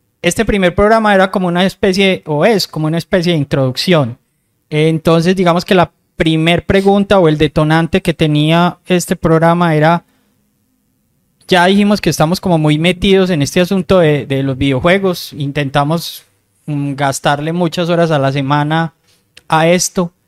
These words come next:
pero ¿en qué momento nació esa, esa goma o ese interés en, en, en, en los videojuegos? ¿Hubo algún juego que ustedes sintieron que,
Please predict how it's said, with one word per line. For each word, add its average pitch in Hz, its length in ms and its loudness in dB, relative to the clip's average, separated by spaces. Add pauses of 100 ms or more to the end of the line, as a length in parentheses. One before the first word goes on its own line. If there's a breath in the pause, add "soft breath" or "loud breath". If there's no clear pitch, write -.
(400)
pero 160 420 2
¿en 165 120 -2
qué 170 100 0
momento 196 360 2
nació 151 340 0
esa, 175 480 2
esa 170 680 2 (240)
goma 147 580 0
o 139 80 4
ese 135 160 -2
interés 156 720 0
en, 170 360 -4
en, 143 380 -4
en, 131 400 -4
en 135 120 -6
los 131 120 -6
videojuegos? 131 460 -2
¿Hubo 170 260 4
algún 196 400 2 (140)
juego 196 540 0 (380)
que - 120 -12
ustedes 175 280 0
sintieron 165 720 0
que, 143 680 -2